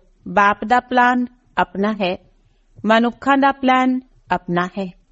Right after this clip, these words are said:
ਗੀਤ ਹੈ, "ਕਿਸੀ ਨੇ ਆਪਣਾ ਬਣਾ ਕੇ ਮੁਝਕੋ ਮੁਸਕੁਰਾਨਾ ਸਿਖਾ ਦਿਆ।" ਓਮ ਸ਼ਾਂਤੀ। ਨਿਰਾਕਾਰ ਭਗਵਾਨ ਆਵਾਜ਼, ਬ੍ਰਹਮਾ ਤਨ ਦੁਆਰਾ। ਇਹ ਪਹਿਲੀ ਗੱਲ ਪੱਕੀ ਕਰ ਲੈਣੀ ਚਾਹੀਦੀ ਹੈ।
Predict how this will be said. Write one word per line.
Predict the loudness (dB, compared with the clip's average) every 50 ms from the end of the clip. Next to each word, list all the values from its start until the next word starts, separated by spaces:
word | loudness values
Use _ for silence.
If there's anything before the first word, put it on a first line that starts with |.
| _ _ _ -10 -6 -4
ਗੀਤ | -4 -4 -2 -2 -2
ਹੈ, | -2 0 0 0 2 0 0 -4 -10 _ -20 _ _ _ _ _ _ _ _ _ _ -2
"ਕਿਸੀ | 0 0 0 0 0 2 4
ਨੇ | 4 4 2
ਆਪਣਾ | 2 0 0 -2 0 2 2 2 2
ਬਣਾ | 2 0 -2 0 0 -2 -2
ਕੇ | -2 -4 -6 -6
ਮੁਝਕੋ | -4 -6 -8 -8 -12 -12 _ -6 -4 -4 -4 -6 -8 -12 _ _ _ -4
ਮੁਸਕੁਰਾਨਾ | -4 -4 -4 -6 -10 _ -2 0 2 2 2 2 0 0 -2 -2
ਸਿਖਾ | -4 -6 -8 -8 -8 -6 -4 -2 -2 -2
ਦਿਆ।" | -2 0 0 2 2 0 -2 _ _ _ _ _ _ -20 _ _ _ _ _ _ _ 0
ਓਮ | 0 0 0 -2
ਸ਼ਾਂਤੀ। | -6 -4 -2 -2 -2 -4 -4 -4 -2 -2 -2 -2 -4 -8 -12 _ _ _ -2
ਨਿਰਾਕਾਰ | 0 2 2 2 2 0 -2 -2 -2 0 0 -2 -4 -4 -6
ਭਗਵਾਨ | -6 -4 -2 -2 -2 -2 -2 -4
ਆਵਾਜ਼, | -4 -2 0 0 0 0 -2 -6 -14 -20 -20 _ _ _ _ _ _ _ _ _ _ _ _ -8
ਬ੍ਰਹਮਾ | -2 0 0 2 2 2 2 2 0 0 -4 -6 -8 -12 _ _ _ -2
ਤਨ | 0 0 0 -2 -4
ਦੁਆਰਾ। | -4 -6 -6 -6 -6 -8 -10 -12 _ _ _ _ _ _ 0
ਇਹ | 0 0
ਪਹਿਲੀ | 2 0 2 2 2 2 0 2
ਗੱਲ | 2 2 2 2 0
ਪੱਕੀ | 0 -2 -4 -4 _ -6 -6
ਕਰ | -2 0 0 0 0
ਲੈਣੀ | -2 -4 -2 -2 -4 -4
ਚਾਹੀਦੀ | -2 -2 -2 0 0 -2 -2 -4 -2 -4
ਹੈ। | -4 -6 -8 _ _